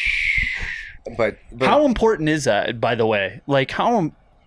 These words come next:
Speaker 2: I was thinking about this this morning, like, with the world of selling on social media,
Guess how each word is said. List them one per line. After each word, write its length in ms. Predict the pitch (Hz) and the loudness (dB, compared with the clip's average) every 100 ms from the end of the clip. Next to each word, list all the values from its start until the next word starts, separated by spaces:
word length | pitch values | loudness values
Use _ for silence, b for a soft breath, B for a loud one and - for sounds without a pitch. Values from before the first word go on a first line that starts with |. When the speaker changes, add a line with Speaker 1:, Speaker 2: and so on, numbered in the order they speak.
| _ _ _ _ _ _ _ _ _ - 156 - | _ _ _ _ _ _ _ _ _ -12 -6 -2
Speaker 2:
I 100 | 180 | 0
was 160 | 175 | 0
thinking 240 | 185 165 135 | -2 -2 0
about 220 | 120 117 | 0 -2
this 160 | 113 - | -6 -6
this 180 | 107 | -6
morning, 360 | 123 107 101 101 B B B B B 143 | -2 -2 -4 -8 B B B B B -4
like, 200 | 131 143 | -2 0
with 140 | 143 | 0
the 80 | 143 | 0
world 580 | 127 139 143 139 131 - | 2 4 4 4 0 -2
of 580 | 127 117 117 104 - - - _ - - - - | 2 2 0 -4 -12 -16 -20 _ -20 -20 -20 -6
selling 560 | - - 147 139 135 123 | -2 2 2 2 2 2
on 140 | 120 | 0
social 340 | - 139 - 135 | 2 2 2 0
media, 480 | 123 127 135 143 | 2 4 2 2